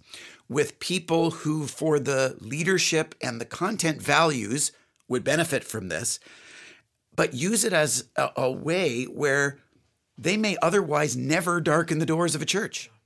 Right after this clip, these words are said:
And the fact that we're hosting this in our auditorium and the fact that we're hosting this for Niagara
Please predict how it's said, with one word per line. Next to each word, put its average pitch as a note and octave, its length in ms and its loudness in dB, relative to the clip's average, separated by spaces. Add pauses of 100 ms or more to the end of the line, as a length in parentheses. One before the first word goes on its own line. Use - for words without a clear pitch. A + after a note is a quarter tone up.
(220)
And C#3+ 120 -2
the C3+ 40 -4
fact G3+ 240 2
that A3 80 0
we're E3+ 120 -6
hosting D#3+ 400 -4
this D3 180 0
in C3 100 -2
our B2+ 140 0
auditorium C3 720 0 (360)
and B2+ 140 -2
the B2+ 60 -6
fact D#3+ 240 0
that - 80 -6
we're C#3 120 -4
hosting C#3 400 -4
this C3 160 -2
for F3 480 -2
Niagara C3+ 880 0